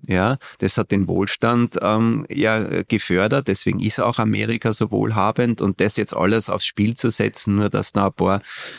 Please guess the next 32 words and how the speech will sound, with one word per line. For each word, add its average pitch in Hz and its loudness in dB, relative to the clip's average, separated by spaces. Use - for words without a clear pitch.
äh, 95 2
Jobs - -2
kreiert 101 0
werden, 95 0
die 98 2
eigentlich 95 -4
nicht 95 0
effizient 92 0
werden, 104 2
wenn 107 2
sie 107 0
denn 98 2
je 95 2
kommen, 107 0
ja. 101 0
Weil 92 0
das 95 -4
muss 95 0
man 87 2
auch 101 -2
sagen, 101 2
die - -8
Erfolgsbilanz, 95 0
ähm, 95 2
Trump 90 0
eins, 95 2
was 95 0
das 90 0
betrifft, 95 0
ist - -2
äußerst 90 0
mager. 101 2